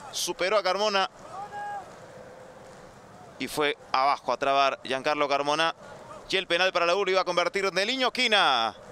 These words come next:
a los veinticinco minutos. Abría la cuenta el primer gol de la U en la Liga uno dos mil veintidós. Se marcaba Quina. Y estos minutos van a ser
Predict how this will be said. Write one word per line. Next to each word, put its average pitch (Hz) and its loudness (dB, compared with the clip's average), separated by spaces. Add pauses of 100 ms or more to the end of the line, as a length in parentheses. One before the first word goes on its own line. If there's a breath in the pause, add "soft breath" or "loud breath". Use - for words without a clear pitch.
(520)
a - 0
los 180 2
veinticinco 196 -2
minutos. 208 -2 (2000)
Abría 160 2
la 151 2
cuenta 180 2 (280)
el 165 -2
primer 185 0
gol 190 2
de 175 2
la 180 2
U 185 2
en 170 0
la 160 2 (1080)
Liga 190 2
uno 196 0
dos 180 0
mil 196 -2
veintidós. 190 0
Se - -4
marcaba 175 2
Quina. 135 -4
Y 147 -4
estos 185 -2
minutos 214 0
van 196 2
a - 0
ser 202 0